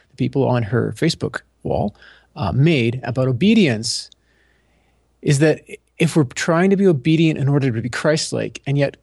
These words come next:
we're being Christ-like in order to be obedient, we're getting nowhere. It's a complete circle. And one thing that it's divorced from is what I called living a purposeful life, which sounds to be, to me, to be w-,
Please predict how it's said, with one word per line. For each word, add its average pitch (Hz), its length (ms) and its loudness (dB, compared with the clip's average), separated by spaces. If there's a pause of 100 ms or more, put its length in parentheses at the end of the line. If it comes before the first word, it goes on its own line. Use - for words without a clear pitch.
(120)
we're 135 220 0
being 135 300 2
Christ-like 151 480 0
in 147 80 -2
order 135 160 -2
to 127 80 -10
be 120 120 -6
obedient, 123 460 0
we're 135 120 2
getting 131 240 2
nowhere. 113 400 0 (840)
It's - 140 -2
a 151 60 0
complete 156 420 2
circle. - 420 -2 (1000)
And 139 240 2
one 214 160 4
thing 160 180 0
that 143 100 2
it's 135 140 -4
divorced 147 420 0
from 123 200 0
is 117 100 -6
what 127 140 0
I 123 100 0
called 120 380 -6
living 139 280 2
a 120 40 -2
purposeful 120 500 -4
life, 117 240 -2
which 123 120 -4
sounds 139 240 0
to 131 60 -6
be, 127 220 2 (380)
to 147 100 2
me, 131 400 2 (160)
to - 80 -8
be 131 80 4
w-, 123 180 0